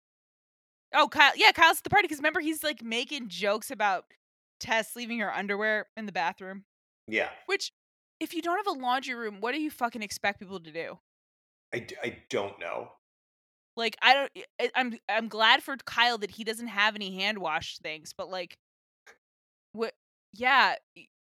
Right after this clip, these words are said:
Speaker 1: y-, that's how you dry hand wash stuff. I'm sorry that you have to live in this hou-, I don't know, man.
Speaker 2: Yeah. Well, it's also, like,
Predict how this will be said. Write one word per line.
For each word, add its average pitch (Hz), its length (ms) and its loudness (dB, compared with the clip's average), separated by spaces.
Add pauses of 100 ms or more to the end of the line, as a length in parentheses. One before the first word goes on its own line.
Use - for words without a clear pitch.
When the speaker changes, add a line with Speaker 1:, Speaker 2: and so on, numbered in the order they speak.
Speaker 1:
y-, 208 140 -14
that's 226 220 4
how 285 60 -4
you 240 160 -4
dry 208 340 4
hand 214 280 -6
wash 185 320 -4
stuff. 113 340 -12 (400)
I'm 185 180 -6
sorry 202 680 -2 (260)
that 196 240 -2 (680)
you 202 140 -10
have 190 200 0
to 208 120 -10
live 190 440 -8 (120)
in 220 180 -8
this 190 180 -10
hou-, 196 80 -2 (100)
I 240 140 4
don't 269 220 0
know, 254 220 0
man. 165 360 -8 (480)
Speaker 2:
Yeah. 92 220 -2 (680)
Well, 165 100 4
it's 185 100 0
also, 233 440 2
like, 139 440 0